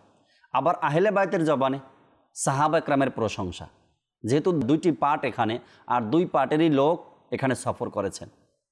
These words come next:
তাই না? আল্লাহ তালা কবুল করেনি। কাজ জানবো, অনেক কিছু জানা হবে, অনেক কিছু শেখা হবে। তবে শুরুতে দর্শককে একটা কথা বলবো, যেটা খারাপ জিনিস আছে, সেই খারাপ জিনিসের উপরে যদি আপনি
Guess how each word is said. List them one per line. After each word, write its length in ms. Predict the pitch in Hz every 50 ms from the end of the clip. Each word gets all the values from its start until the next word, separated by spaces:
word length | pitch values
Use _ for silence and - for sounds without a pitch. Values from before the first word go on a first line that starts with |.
| _ -
তাই 80 | 143
না? 140 | 151 160 117 - _ _ _ _ _ _ _ _ _ _ -
আল্লাহ 200 | 127 135 139 131
তালা 200 | - 127 131 123
কবুল 280 | - 120 117 135 147
করেনি। 240 | 127 135 127 127 113
কাজ 200 | - 110 101 98 101 - - 87 104
জানবো, 340 | 92 117 110 117 117 120 127
অনেক 240 | 117 110 117 123 -
কিছু 200 | 139 123 127 110
জানা 240 | 98 101 95 107 113
হবে, 180 | 123 127 117 117
অনেক 160 | 113 110 107
কিছু 180 | - 113 - 117
শেখা 320 | - - - - - 123
হবে। 180 | 117 110 95 104
তবে 200 | - 143 139 156
শুরুতে 360 | - - 170 165 170 170 165
দর্শককে 380 | 139 147 139 - 151 139 - 131
একটা 180 | 110 - 123 107
কথা 220 | 117 - 127 120
বলবো, 280 | 113 113 110 104 101 104 - - _ _ _ _ _ _ _ _ _ _ _ _ _ _ _ _ _ _ _ _ _ _ _ _ -
যেটা 420 | - 139 143 - 180 175 170 - - - - - _ -
খারাপ 340 | - - 127 113 113 139 165 151
জিনিস 320 | 143 131 107 101 90 -
আছে, 220 | 90 82 - - 85 - _ _ _ _ _ _ _ _ _ _ _ _ _ _ _ _ _ _ _ _
সেই 200 | - - - 151
খারাপ 360 | 135 - - 123 117 135 156 160
জিনিসের 400 | 139 143 139 156 160 - 170 147
উপরে 300 | 143 - 151 156 160 160
যদি 220 | 147 156 127 117 113
আপনি 440 | 101 101 - 107 104 104 101 98